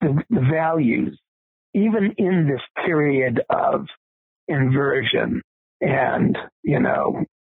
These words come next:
all the rules go out the window and the people take over the streets and all of that. It's true,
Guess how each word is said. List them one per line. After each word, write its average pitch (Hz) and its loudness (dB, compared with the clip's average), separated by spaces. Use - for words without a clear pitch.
all 143 0
the 143 0
rules 131 0
go 127 0
out 123 -2
the 143 -2
window 123 0
and 131 0
the 143 -2
people 135 0
take 123 -2
over 139 0
the 143 0
streets 127 0
and 143 2
all 151 0
of 127 0
that. 135 0
It's 165 -2
true, 185 0